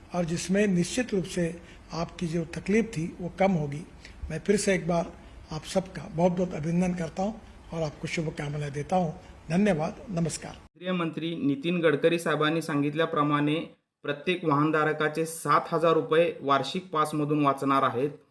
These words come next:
Speaker 2: तसेच प्रत्येक टोल नाक्यावरून जाण्याचा सरासरी खर्च हा फक्त पंधरा रुपये इतका होणार आहे. जर तुम्ही दररोज महामार्गावरून प्रवास करत असाल आणि वारंवार टोल भरावा लागत असेल,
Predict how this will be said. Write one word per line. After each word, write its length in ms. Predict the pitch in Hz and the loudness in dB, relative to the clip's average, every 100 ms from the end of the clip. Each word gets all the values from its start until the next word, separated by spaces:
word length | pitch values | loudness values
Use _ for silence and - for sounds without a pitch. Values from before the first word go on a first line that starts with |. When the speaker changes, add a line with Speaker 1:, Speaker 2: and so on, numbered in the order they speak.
| _ _ 139 | _ _ -8
Speaker 2:
तसेच 360 | - 165 170 | -2 -2 -2
प्रत्येक 560 | - 160 151 - 185 185 | -6 -6 -4 -4 -4 2
टोल 180 | 170 165 | 4 6
नाक्यावरून 520 | 160 151 160 160 165 | 4 4 4 4 4
जाण्याचा 400 | 156 143 151 165 | 2 2 2 0
सरासरी 560 | 165 165 156 165 185 190 | 0 2 2 2 2 2
खर्च 220 | 185 165 170 | 2 2 2
हा 240 | 143 120 - - _ - | 2 0 -2 -16 _ -8
फक्त 240 | 160 - | -6 -2
पंधरा 380 | 185 175 160 160 | 2 4 6 6
रुपये 260 | 165 170 160 | 6 4 0
इतका 260 | 151 165 | 0 2
होणार 320 | 147 139 131 | 4 4 2
आहे. 240 | 117 107 104 - _ _ _ - 131 | 0 -4 -8 -14 _ _ _ -4 0
जर 120 | 165 | 0
तुम्ही 320 | 165 165 175 | 0 -2 0
दररोज 400 | 151 160 160 190 | 6 6 8 4
महामार्गावरून 720 | 185 175 170 165 160 165 170 | 2 4 4 6 6 6 6
प्रवास 360 | 156 151 160 - | 2 4 4 4
करत 260 | 160 156 | 2 2
असाल 360 | 151 147 156 170 - _ _ _ - | 0 2 2 0 -2 _ _ _ -4
आणि 180 | 143 | 0
वारंवार 440 | 151 147 151 175 185 | 4 4 4 4 2
टोल 260 | 175 170 | 4 4
भरावा 320 | 156 156 151 151 | 6 4 4 4
लागत 320 | 143 151 143 | 2 2 0
असेल, 440 | 143 156 165 165 | 2 4 2 0